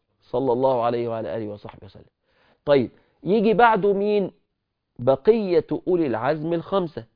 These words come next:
اللي هم مين؟ عشان أنا ناسيهم كده، فكرني. اللي هو سيدنا نوح، وسيدنا إبراهيم، وسيدنا موسى، وسيدنا عيسى. وبعد كده يجي بقية الأنبياء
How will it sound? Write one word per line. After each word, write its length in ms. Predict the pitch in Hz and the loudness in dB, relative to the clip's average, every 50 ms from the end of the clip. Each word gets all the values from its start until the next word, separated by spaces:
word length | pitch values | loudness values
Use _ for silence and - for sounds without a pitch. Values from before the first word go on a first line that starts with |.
| _ 123 | _ -2
اللي 160 | 123 131 160 | 2 2 2
هم 220 | 170 175 170 160 | 4 4 2 4
مين؟ 240 | 165 170 170 156 131 - - | 4 2 2 0 -2 -6 -8
عشان 160 | - 151 143 | -6 -4 -2
أنا 160 | 143 143 139 | -2 0 0
ناسيهم 340 | 135 131 - - 160 156 139 | -2 -2 -2 -2 -2 -2 -2
كده، 180 | - 156 151 | 0 -2 0
فكرني. 500 | 135 143 131 - - 160 165 147 131 107 101 - _ _ _ - | 0 -2 -4 2 4 6 6 6 4 0 -6 -10 _ _ _ -6
اللي 120 | 110 110 113 | -2 0 4
هو 160 | 127 143 156 | 4 4 4
سيدنا 400 | - - 131 151 151 147 147 143 | 4 2 0 0 0 -2 -2 -2
نوح، 360 | 135 160 196 220 - - - _ _ _ _ _ _ _ _ _ _ - | 2 2 2 2 2 -2 -8 _ _ _ _ _ _ _ _ _ _ -10
وسيدنا 520 | - - 110 131 160 160 175 196 202 196 - _ _ _ _ _ _ _ _ - | -6 -2 0 0 0 0 0 -2 -2 -2 -6 _ _ _ _ _ _ _ _ -8
إبراهيم، 640 | 117 113 117 120 120 123 120 147 180 220 285 269 240 - _ _ _ _ _ _ _ | -4 -2 2 2 2 2 2 2 2 2 0 0 -2 -6 _ _ _ _ _ _ _
وسيدنا 560 | - 110 - 120 123 156 175 180 196 214 226 - _ _ _ _ _ | -14 -6 -2 0 2 2 2 0 0 -2 -2 -4 _ _ _ _ _
موسى، 680 | - 139 143 151 156 180 202 240 277 - - 269 285 277 _ _ _ _ _ - | -14 -10 -8 -4 -2 0 0 0 0 0 0 0 -2 -2 _ _ _ _ _ -12
وسيدنا 500 | 123 117 - 135 151 170 160 165 139 120 | -10 -4 -2 -2 -2 0 -2 -4 -6 -6
عيسى. 300 | 110 104 101 - _ _ _ _ _ _ _ _ _ _ _ _ _ _ _ _ _ _ _ | -6 -10 -12 -14 _ _ _ _ _ _ _ _ _ _ _ _ _ _ _ _ _ _ _
وبعد 360 | - 175 202 247 262 254 240 | 4 6 6 6 4 4 0
كده 340 | 233 - - 262 254 - - - - _ _ | -2 -2 2 4 4 4 4 2 -6 _ _
يجي 420 | - 151 185 214 214 185 143 147 139 | -6 -4 -2 -2 -2 -2 -2 -2 -2
بقية 440 | 131 131 - - 175 170 160 147 - 135 | -4 -4 -6 -6 -6 -6 -6 -6 -6 -6
الأنبياء 680 | 131 127 - 127 123 120 120 120 123 131 135 131 123 | -8 -8 -8 -8 -8 -6 -4 -2 -2 -2 -2 -2 -4